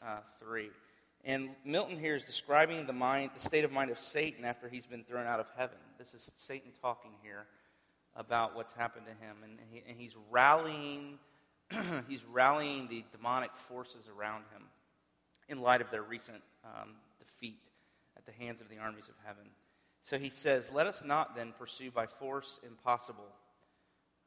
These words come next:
our state of splendid vassalage, but rather seek our own good from ourselves and from our own. Live life to ourselves, though in this vast recess, hell, free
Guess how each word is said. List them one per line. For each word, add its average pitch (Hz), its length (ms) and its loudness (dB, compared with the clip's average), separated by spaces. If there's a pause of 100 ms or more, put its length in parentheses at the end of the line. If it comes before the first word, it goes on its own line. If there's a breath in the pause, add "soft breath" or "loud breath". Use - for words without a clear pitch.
(120)
our 127 100 6
state 143 360 -2
of 131 100 -8
splendid 135 480 -4 (220)
vassalage, 120 720 0
but 131 240 -2
rather 135 440 4
seek 175 420 -12 (120)
our 120 220 0
own 135 340 -10
good 135 180 -8
from 113 200 -18
ourselves 143 640 -10
and 113 140 -18
from 120 180 -14
our 117 180 -6
own. 107 360 -14 (1040)
Live 135 460 2 (140)
life 147 440 6
to 139 100 0
ourselves, 123 920 -2 (560 soft breath)
though 143 180 4
in 151 180 -2
this 151 160 -4
vast 151 400 0
recess, 135 520 -4 (100)
hell, 107 340 0 (440 soft breath)
free 165 600 0